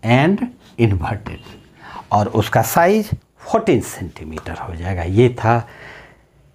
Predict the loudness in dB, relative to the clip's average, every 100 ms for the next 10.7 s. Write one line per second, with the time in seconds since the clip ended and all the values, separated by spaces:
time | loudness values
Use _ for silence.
0 | _ _ _ _ -20 -20 0 4 6 4
1 | 2 0 -2 -8 _ _ _ -20 -6 0
2 | 4 6 4 4 -2 -14 _ _ _ _
3 | _ _ -6 -2 0 -2 -4 -8 -12 -18
4 | -18 -18 -18 -12 -4 2 2 2 0 0
5 | 2 4 4 2 0 0 -4 -6 -6 0
6 | 0 0 -4 -8 -8 -10 -12 -8 -4 -4
7 | -2 0 2 0 -2 -12 -20 -4 0 2
8 | 2 0 -2 -6 -8 -14 _ _ _ -6
9 | -4 -8 -8 -4 -4 0 0 0 0 0
10 | -2 -10 _ _ _ -4 -4